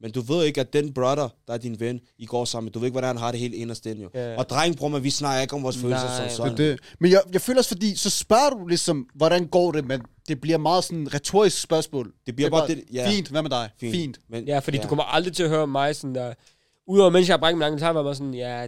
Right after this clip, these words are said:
Speaker 2: det er lidt hård dag, men det, det går nok," forstår du, mener? Men
Speaker 3: Mhm.
Speaker 2: før det, bram, du hører mig aldrig sige noget, forstår du? Jeg
Speaker 1: Ja, ja.
Speaker 2: siger altid,
Speaker 3: Det er det.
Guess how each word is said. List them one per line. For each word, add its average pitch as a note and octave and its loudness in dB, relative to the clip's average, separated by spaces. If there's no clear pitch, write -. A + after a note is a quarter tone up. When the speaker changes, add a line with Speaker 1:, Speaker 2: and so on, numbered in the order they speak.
Speaker 2:
det C3 -6
er C3+ -2
lidt D#3+ -8
hård D#3 -6
dag, D3+ -6
men C3 -10
det, A2+ -14
det A#2+ -10
går C#3+ -6
nok," C3 -10
forstår C#3 -10
du, D#3+ -10
mener? E3 -12
Men B2+ -6
Speaker 3:
Mhm. B2 -4
Speaker 2:
før F3+ 6
det, F#3 -2
bram, B2+ -6
du - -20
hører A2 -16
mig A2+ -12
aldrig A2+ -14
sige - -14
noget, A#1 -20
forstår C3+ -10
du? C3 -10
Jeg B2+ -10
Speaker 1:
Ja, B2 -6
ja. A#2 -4
Speaker 2:
siger C3 -4
altid, B2+ -8
Speaker 3:
Det B2 -4
er B2+ -4
det. A#2 -12